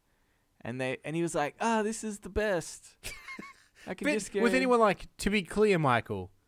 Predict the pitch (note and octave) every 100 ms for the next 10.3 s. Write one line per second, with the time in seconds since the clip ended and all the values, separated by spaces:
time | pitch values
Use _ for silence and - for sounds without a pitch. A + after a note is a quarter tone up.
0 | - C3+ G3+ A3+ F3+ G3 D#3+ E3+ D#3+ D#3
1 | G#3 C#3 B3+ C3+ B3+ G#2 - E3+ - F3
2 | - - _ - - - - - A3 A#3
3 | C4 A#3 A#3+ A#3+ A#3+ A3+ - F3 A3+ A#3
4 | G#3+ F#3 A3 A3+ A3+ G#3+ A#3 A#3+ A#3+ A#3+
5 | A#3+ A#3 F#3 E3+ C#4+ E4 D#4 C4+ C4+ B3+
6 | C4 B3+ B3 B3+ A#3+ A#3+ B3+ A#3+ D4+ C#4+
7 | - E3+ A#2+ F3 C4 D#4 D4+ D#4 D4+ A3+
8 | D#3+ B2+ - A#3 - A3+ B3 D#3 D4+ D4
9 | F#3+ F3 E3 - D4+ D#4 D#4+ D#4 D#4 B3+
10 | D4 D4+